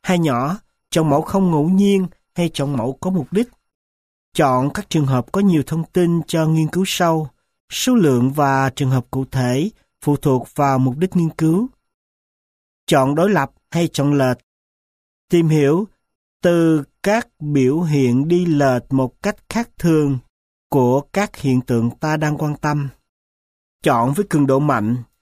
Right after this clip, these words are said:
cung cấp nhiều thông tin từ một vài trường hợp mà có nhiều đặc điểm của hiện tượng mà ta đang quan tâm, nhưng không phải là trường hợp quá lệch. Chọn mẫu với mức độ đa dạng tối đa.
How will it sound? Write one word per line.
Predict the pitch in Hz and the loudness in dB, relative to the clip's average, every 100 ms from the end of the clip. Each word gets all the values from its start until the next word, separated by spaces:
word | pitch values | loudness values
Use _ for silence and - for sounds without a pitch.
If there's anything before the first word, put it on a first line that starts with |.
| _ _ | _ _
cung | - 196 | -2 0
cấp | 247 208 | 0 2
nhiều | 165 156 | 2 2
thông | - 180 175 | 0 -4 -4
tin | - 202 190 165 _ _ _ - | 0 2 2 -2 _ _ _ -2
từ | 165 156 147 | 2 4 2
một | 143 139 _ | 2 0 _
vài | 139 143 151 139 127 | -6 0 0 0 -4
trường | 147 139 | -2 0
hợp | 135 127 - _ _ _ | 2 0 -2 _ _ _
mà | 156 147 143 - | 0 2 0 -2
có | 147 151 | -2 0
nhiều | 185 170 160 147 143 | 2 4 4 4 2
đặc | 135 123 | 0 -4
điểm | 139 135 127 160 233 _ _ _ | -2 2 2 2 -2 _ _ _
của | - 127 | -2 0
hiện | 156 147 | 2 0
tượng | 127 127 120 131 | 0 0 0 0
mà | |
ta | 123 143 | -2 -4
đang | 147 | -4
quan | 135 143 127 | -4 -6 -4
tâm, | 143 135 131 - _ _ _ _ | -4 -4 -6 -10 _ _ _ _
nhưng | 190 190 | 0 0
không | - 190 180 | 0 -2 -2
phải | - 139 107 123 | -4 -2 -2 -2
là | 160 127 - | -2 -2 -4
trường | 127 | -4
hợp | 120 - | -4 -4
quá | 147 175 | -2 0
lệch. | 160 117 - _ _ _ _ _ _ _ _ _ _ _ - | 0 -2 -6 _ _ _ _ _ _ _ _ _ _ _ -2
Chọn | 165 165 | 0 2
mẫu | 160 131 156 233 _ _ | 2 2 0 -2 _ _
với | - 165 175 190 | -6 0 2 4
mức | 220 226 | 2 0
độ | 156 123 | 0 0
đa | 139 165 | 2 0
dạng | 156 123 117 | 0 -2 -4
tối | 156 175 | -4 -2
đa. | 165 156 151 | 0 0 -4